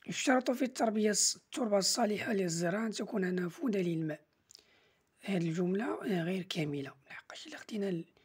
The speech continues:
الجملة الأصل ديالها هي هذه. غادي نقولوا: "يشترط في التربة الصالحة للزراعة أن تكون نافذة للماء، مع الاحتفاظ بجزء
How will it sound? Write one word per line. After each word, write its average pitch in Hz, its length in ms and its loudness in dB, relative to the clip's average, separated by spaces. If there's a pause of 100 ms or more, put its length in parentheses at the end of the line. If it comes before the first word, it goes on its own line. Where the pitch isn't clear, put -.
(420)
الجملة 180 280 4
الأصل - 320 -4
ديالها 196 240 2
هي 165 300 -4
هذه. 139 140 -16 (1600)
غادي 175 180 -2
نقولوا: 165 580 2 (1200)
"يشترط 233 600 -2
في 262 240 -4
التربة 165 420 -2
الصالحة 226 580 -6
للزراعة 190 520 -2
أن 202 100 -4
تكون 214 440 -2
نافذة 185 440 -2
للماء، 160 460 -2 (1300)
مع 185 180 4
الاحتفاظ 202 680 -2
بجزء 226 440 -2